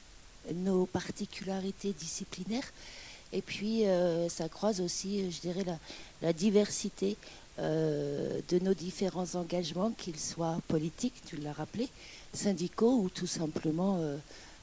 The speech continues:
euh, ceux qu'on partage avec nos collègues. Et, euh, de mon point de vue, c'est un petit peu ça aussi. C'est pour ça qu'il est important que la parole vous soit donnée, parce que le travail,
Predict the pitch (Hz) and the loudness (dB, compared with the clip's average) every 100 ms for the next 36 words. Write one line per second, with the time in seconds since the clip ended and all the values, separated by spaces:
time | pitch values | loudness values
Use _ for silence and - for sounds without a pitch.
0 | - 139 139 147 147 - 180 - 170 160 | -6 -2 0 2 2 2 0 -2 -4 -2
1 | 156 - 180 175 160 151 - 160 - 165 | -2 -2 -2 -2 -2 -2 -2 -2 -2 -2
2 | 135 127 - - - - - - - 160 | -2 -4 -10 -14 -14 -16 -16 -16 -8 -2
3 | 170 160 147 147 151 147 147 147 - 156 | 0 2 2 2 0 0 0 0 0 0
4 | 160 151 170 156 160 185 - 165 156 - | 0 0 0 0 0 0 0 -2 -2 -4
5 | 165 165 - 180 175 165 - 196 196 - | -4 -2 -2 0 0 -2 -4 -2 -2 -2
6 | 160 165 - 190 170 - - 160 165 151 | -4 -2 -2 -2 -2 -2 -2 -2 -2 -4
7 | - 202 - - - - - - - 196 | -2 -4 -4 -14 -16 -16 -18 -14 0 4
8 | 175 - 180 180 196 226 208 151 185 208 | 4 4 2 4 4 6 4 2 0 2
9 | - - 185 180 185 196 226 180 - - | 2 2 2 4 4 4 4 2 0 0
10 | 180 196 - 180 196 208 180 | 2 2 0 -2 0 -2 -2